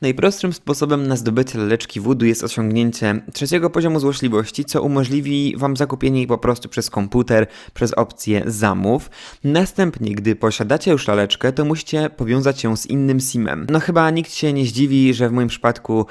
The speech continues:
była to Eliza Pancakes i związany jest z tym nastrójnik Twoje voodoo, który na pewno ucieszy złośliwych simów. Co ważne, to to,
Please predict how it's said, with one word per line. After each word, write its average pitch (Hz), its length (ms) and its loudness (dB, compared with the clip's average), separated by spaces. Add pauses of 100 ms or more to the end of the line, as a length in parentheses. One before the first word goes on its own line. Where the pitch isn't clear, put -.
(200)
była 117 320 4
to 113 180 -2
Eliza 107 220 2
Pancakes 117 680 0 (120)
i 170 80 2
związany 160 340 2
jest 170 200 2
z - 100 -8
tym 156 160 0
nastrójnik 139 480 0
Twoje 123 300 2
voodoo, 107 380 2 (320)
który 147 260 0
na 139 100 0
pewno 156 360 2
ucieszy 120 500 2
złośliwych 110 500 -2
simów. 104 360 0
Co - 160 -2
ważne, 139 300 2
to 123 120 -6
to, 110 280 0